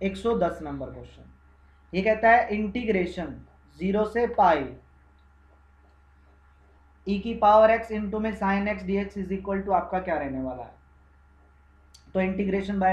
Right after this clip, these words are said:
parts हम कर देते हैं गाइस, Integration by parts करेंगे, हमारा result आ जाएगा। और डायरेक्ट आप सभी को पता है integration ए, exponential की power ए X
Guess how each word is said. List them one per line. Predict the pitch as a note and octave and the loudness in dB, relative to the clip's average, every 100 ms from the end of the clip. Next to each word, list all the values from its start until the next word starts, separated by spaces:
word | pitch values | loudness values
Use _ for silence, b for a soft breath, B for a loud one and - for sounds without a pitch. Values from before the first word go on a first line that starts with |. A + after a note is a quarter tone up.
| F#3 | 4
parts | F3 F#3 F#3 | 4 4 0
हम | F#3 | -6
कर | F#3 F#3 | -4 -4
देते | G3 G3 | -4 -6
हैं | G#3+ G#3 | -8 -6
गाइस, | G#3 G3+ - _ b b b | -8 -10 -20 _ b b b
Integration | F3+ F3+ G3+ G3+ G3+ G3 | -6 -4 -2 -2 -4 -2
by | F#3+ F#3+ | 0 4
parts | F#3+ F#3+ - | 4 4 0
करेंगे, | G3 G3 G3+ | -4 -2 -2
हमारा | D#3 C#3+ D3 D3+ | -4 -4 -4 -4
result | D3+ E3 F3 F3+ | -6 -6 -6 -2
आ | F3 | -2
जाएगा। | F3 E3+ E3+ E3+ b b - | -2 -8 -12 -14 b b -6
और | E3 | -4
डायरेक्ट | E3+ F3 G3 G3 | 2 2 2 0
आप | G3 F#3+ | -2 -2
सभी | F#3 F3+ G3 | -6 -6 -4
को | G3 | -4
पता | F#3 F3+ F#3 | -4 0 0
है | F#3+ F#3 | 0 -4
integration | F3 F3 F#3 F#3 F#3 G3+ G3 | -8 -6 -6 -6 -8 -12 -10
ए, | F#3 F#3+ - - - | -8 -8 -10 -20 -12
exponential | E3+ - G3 F#3+ F#3 G3 | -12 -8 -8 -6 -6 -6
की | F#3+ G3 | -6 -4
power | F#3 F#3 F#3 - | 0 2 0 -4
ए | F#3 F#3+ | -6 -4
X | G3 G3 | -4 -6